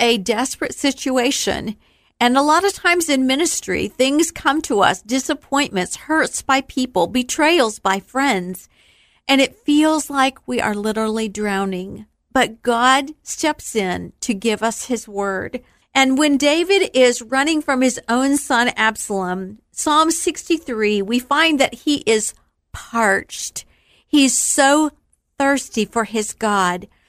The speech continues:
that he runs to the Lord. And then we also saw that this wilderness and this hardship made David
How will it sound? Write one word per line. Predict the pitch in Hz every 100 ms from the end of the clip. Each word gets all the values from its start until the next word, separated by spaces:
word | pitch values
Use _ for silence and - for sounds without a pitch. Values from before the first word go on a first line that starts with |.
| _ -
that | 254
he | 240 247
runs | 220 262 294 330 339
to | - 285
the | 233 220
Lord. | 202 180 - 127 240 _ _ _ _ -
And | 277
then | 330 320
we | 320
also | 277 359 - 381
saw | 330 320 285 285
that | - - -
this | 285 294 - -
wilderness | 233 285 294 302 302 302 -
and | - 220
this | 220
hardship | - 285 294 285 - 277
made | 254 269 277
David | 233 240 247 233 240